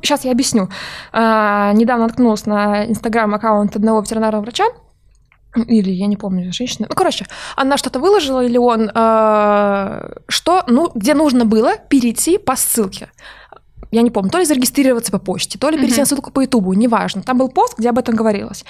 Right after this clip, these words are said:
Speaker 1: И я смотрю, нет ссылки в био в описании. Есть текст,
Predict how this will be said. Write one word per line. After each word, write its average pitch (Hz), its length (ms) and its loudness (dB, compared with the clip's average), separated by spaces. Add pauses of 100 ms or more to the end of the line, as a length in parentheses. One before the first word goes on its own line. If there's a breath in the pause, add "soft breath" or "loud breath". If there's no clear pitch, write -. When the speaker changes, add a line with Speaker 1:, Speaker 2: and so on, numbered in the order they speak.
(280 loud breath)
Speaker 1:
И 269 80 2
я 269 180 4
смотрю, 320 320 2
нет 277 180 -2
ссылки 202 280 -2
в 202 40 -10
био 190 220 -2
в 180 60 -4
описании. - 420 -12 (180)
Есть - 220 -8 (300)
текст, - 480 -4